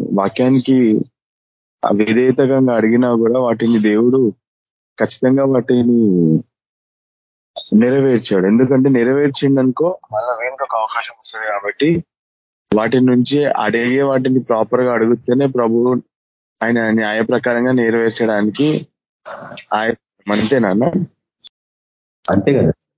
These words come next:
Speaker 2: నువ్వు అడుగుతున్నది ఏంది? అన్ని పొ-, విశ్వాసంలో అన్ని పొందిన మనకు కాబట్టి నువ్వు అడుగుతున్నది ఏందనేది కూడా ముఖ్యమైనది. నంబర్ వన్. నంబర్ టూ, మనం సరే, మనం అడిగేది ఏంది? ఈ లోకంలో అవసరం లేదు కదా, ఎందుకంటే ఏం అడుగుతాం?
Speaker 1: ఆ.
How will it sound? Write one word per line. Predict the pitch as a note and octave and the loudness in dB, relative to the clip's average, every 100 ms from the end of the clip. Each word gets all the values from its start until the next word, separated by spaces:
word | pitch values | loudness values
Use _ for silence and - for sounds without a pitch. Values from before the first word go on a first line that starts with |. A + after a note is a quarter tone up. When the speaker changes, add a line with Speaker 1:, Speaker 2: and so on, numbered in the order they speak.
| - A2+ | -4 0
Speaker 2:
నువ్వు | F#2 E2+ D2+ | 2 2 2
అడుగుతున్నది | F2 G2 - A2+ G#2+ F#2+ | 2 0 2 2 2 2
ఏంది? | G2 F#2+ | 2 2
అన్ని | - F#2 A2 | 2 2 2
పొ-, | G#2+ F2 D2 D#2 | 2 0 0 -4
విశ్వాసంలో | - - G#2 G2+ G2 G2 A2 A#2 | -8 -4 -2 0 2 2 2 0
అన్ని | E2 F2+ G#2 | 2 2 0
పొందిన | G#2 - G2 G2 | -2 -2 0 2
మనకు | E2 E2 - - - - - _ _ _ _ _ _ | 2 0 -2 -8 -2 -4 -4 _ _ _ _ _ _
కాబట్టి | G#2+ G2+ G#2+ | 0 2 2
నువ్వు | G#2+ | 2
అడుగుతున్నది | F2 G#2 A#2 A#2 G#2+ F#2+ | 2 2 2 2 4 4
ఏందనేది | F#2 F#2 F2+ F#2 | 2 2 2 2
కూడా | A2 | 2
ముఖ్యమైనది. | F2 E2+ F2 D2+ D2 C2+ | 2 2 2 2 0 0
నంబర్ | C#2+ C#2+ C2+ | 0 0 0
వన్. | D2+ - - G2+ | 2 0 0 -2
నంబర్ | G2+ G#2 G#2+ C3+ | 0 0 0 2
టూ, | - - - - _ _ _ _ _ - | 2 0 -2 -12 _ _ _ _ _ -2
మనం | C3 | 0
సరే, | C3+ C#3+ - | 2 0 2
మనం | G#2 A2 G#2+ | 2 2 2
అడిగేది | G#2+ B2+ A#2 A#2+ | 2 2 2 2
ఏంది? | A#2+ A#2+ | 2 2
ఈ | |
లోకంలో | G2+ G2 A2 A2+ A2+ F2+ | 2 2 2 0 0 -2
అవసరం | F2 G2 - | -2 -2 0
లేదు | E2 C#3+ C2 | 0 0 -2
కదా, | - - _ F#2+ | -4 -8 _ -4
ఎందుకంటే | F#2 F#2 | -2 0
ఏం | F2 F2 | 0 0
అడుగుతాం? | F2 A#2+ D3+ - _ _ _ _ _ _ _ _ _ _ _ _ - - G3+ - | 0 0 -2 -4 _ _ _ _ _ _ _ _ _ _ _ _ -8 -8 -8 -6
Speaker 1:
ఆ. | G#2+ F#2+ E3+ | -2 0 -2